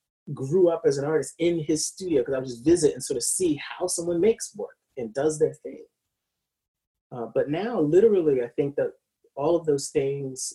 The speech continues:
um, and people like Peggy Cooper K. Fritz and, uh, the relationship of other artists, I, I look back and I go, "Wow, that, that's really what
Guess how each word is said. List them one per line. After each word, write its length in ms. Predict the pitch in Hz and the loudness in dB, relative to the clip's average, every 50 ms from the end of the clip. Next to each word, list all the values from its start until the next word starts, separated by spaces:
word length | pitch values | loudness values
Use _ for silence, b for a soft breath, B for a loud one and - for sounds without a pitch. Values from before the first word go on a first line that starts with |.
| - 139 | -8 -6
um, 360 | 127 123 120 120 117 - - _ - | -6 -6 -6 -6 -8 -10 -12 _ -10
and 260 | 135 123 117 117 113 _ _ - | -8 -6 -6 -8 -10 _ _ -6
people 280 | - 165 151 - 156 | -6 -4 0 0 0
like 260 | 143 135 - 123 - _ _ _ _ _ _ _ _ _ _ - | 0 0 -4 -8 -10 _ _ _ _ _ _ _ _ _ _ 0
Peggy 220 | - 156 139 135 127 | 0 0 0 0 -4
Cooper 300 | - 143 139 - 117 117 | -4 -4 -4 -2 -4 -6
K. 260 | - - - 196 190 | -6 -2 0 0 0
Fritz 680 | 190 - 185 175 165 160 151 143 139 - - - - _ _ _ _ _ _ _ - - | 0 0 -4 -2 2 2 2 2 0 -4 -10 -10 -12 _ _ _ _ _ _ _ -10 -8
and, 460 | 135 127 123 120 117 110 113 - _ _ - - | -6 -6 -4 -6 -6 -8 -10 -16 _ _ -10 -8
uh, 240 | 120 117 113 113 117 | -6 -6 -4 -6 -4
the 120 | 127 123 | -2 -2
relationship 680 | 120 131 131 139 156 151 - 165 151 - 151 131 - - | -2 0 0 2 0 0 0 -2 -2 2 0 0 0 0
of 160 | 127 117 - | -4 -4 -4
other 240 | - 147 143 131 - | -4 -4 -4 -4 -4
artists, 360 | 135 143 143 139 131 - - | -6 -8 -4 -4 -4 -4 -4
I, 140 | 127 135 - _ - 139 | -6 -8 -10 _ -6 -2
I 60 | 135 | 0
look 280 | 135 143 160 156 _ | 2 2 2 0 _
back 280 | - 143 147 156 156 151 | -8 -8 -6 -6 -6 -6
and 100 | 127 123 | -8 -8
I 60 | 120 | -8
go, 100 | - - | -8 -10
"Wow, 340 | - - - - - - - | -10 -10 -14 -14 -14 -12 -10
that, 280 | 139 139 139 139 - - _ _ _ _ _ _ _ _ _ _ _ - | -8 -6 -6 -6 -8 -12 _ _ _ _ _ _ _ _ _ _ _ -6
that's 260 | - 139 160 - - - | -4 -4 -4 -4 -6 -6
really 300 | 139 147 160 165 165 156 | -2 -2 -2 -2 -2 -4
what 240 | 151 147 139 135 | -4 -4 -6 -6